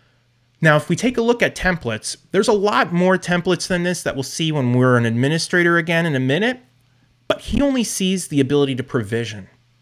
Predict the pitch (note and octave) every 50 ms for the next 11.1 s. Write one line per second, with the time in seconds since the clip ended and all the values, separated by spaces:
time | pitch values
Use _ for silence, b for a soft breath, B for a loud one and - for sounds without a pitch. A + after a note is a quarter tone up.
0 | _ _ b b b b b b b b C#3+ C3+ - A#3+ C4 B3 - C#4 C4+ -
1 | G3+ F3+ F3+ F#3+ - G3+ F#3 - F#3 D#3+ C3+ D3+ D3 D#3 D3+ C#3 B2+ A#2 A#2 A2+
2 | A2 A#2 A#2+ B2 C3+ C3+ C3+ C#3 C3+ C3+ C#3 D3 D#3+ E3 - - _ - C#3 B2
3 | - - D3 C#3+ D3 D#3 E3+ F3 E3+ D3 C3+ B2 B2 B2 B2+ C3 B2+ B2+ - _
4 | - - C3+ A#2+ B2 A#2 A#2+ C3 C#3 C3 C3+ C#3 C#3+ - - - - C3 A#2+ -
5 | - A#2+ A2 G#2+ A2 A2 A#2+ B2 B2 - A#2+ A2+ G#2 G2+ G#2+ _ _ - B2+ B2
6 | B2 - - A#2+ B2 - - B2+ A#2+ B2+ B2+ B2 B2 - - A2 G#2 G#2+ - -
7 | F#2+ F2+ - - - _ _ _ _ _ - - - A#2+ C#3 D3 - - - -
8 | - _ _ _ _ - G3 - C4 B3 B3 B3 - - - C3+ B2 B2 - -
9 | - A#2 G#2 - - - - - C3 A#2+ G3 G3+ G#3+ G3+ G3 G3 F#3+ F#3 E3 E3+
10 | E3 E3 - - E3 D#3 D3+ - D3 C#3+ C#3+ C3+ C3 B2 B2+ C3 C3+ C#3 C3+ C3+
11 | C3+